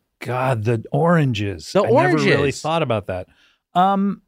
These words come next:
Speaker 1: no, I mean, I picked Orange Julius, I think, because the, well, the second one I did was, was a competition, right?
Speaker 2: That's
Speaker 1: It
Speaker 2: right,
Speaker 1: was in
Speaker 2: yes.
Speaker 1: In-N-Out versus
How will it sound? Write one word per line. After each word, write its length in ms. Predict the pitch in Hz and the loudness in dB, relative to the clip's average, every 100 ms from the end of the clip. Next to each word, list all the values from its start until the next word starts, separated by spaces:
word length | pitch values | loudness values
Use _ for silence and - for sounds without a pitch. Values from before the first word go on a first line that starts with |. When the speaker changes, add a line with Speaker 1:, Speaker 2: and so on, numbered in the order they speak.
| _ _ _ _ _ _ _ 214 | _ _ _ _ _ _ _ -8
Speaker 1:
no, 420 | 302 392 175 117 | -2 0 0 0
I 80 | 120 | 0
mean, 120 | 170 | -2
I 80 | 180 | -2
picked 220 | 220 311 | -4 -4
Orange 240 | 320 254 - | -2 -2 0
Julius, 420 | 180 175 156 165 | 0 0 0 -2
I 60 | |
think, 240 | 147 156 135 | -2 -4 -4
because 720 | 143 - 135 123 120 - - _ _ _ _ _ _ - | -6 -2 0 0 -4 -10 -16 _ _ _ _ _ _ -14
the, 500 | 120 135 131 127 120 _ | -4 0 2 0 -4 _
well, 160 | 151 156 | -4 -2
the 80 | 160 | -2
second 340 | - 202 202 | -4 -4 -2
one 160 | 175 147 | -2 -2
I 80 | |
did 200 | 120 127 | -2 -4
was, 440 | 120 107 104 - - - | -2 -4 -6 -18 -20 -8
was 360 | 131 113 104 | -2 -2 -2
a 120 | 127 110 | -4 -4
competition, 600 | - 110 104 104 - 85 | -6 -6 -6 -8 -8 -12
right? 140 | 85 | -2
Speaker 2:
That's 200 | 147 - | -2 2
Speaker 1:
It 20 | |
Speaker 2:
right, 100 | 135 | 2
Speaker 1:
was 160 | 113 107 | 2 0
in 100 | 123 | 0
Speaker 2:
yes. 140 | 95 | 2
Speaker 1:
In-N-Out 420 | 123 127 120 107 - | 2 2 2 0 -2
versus 800 | 113 101 113 98 98 - - | -6 -4 -6 -6 -8 -12 -16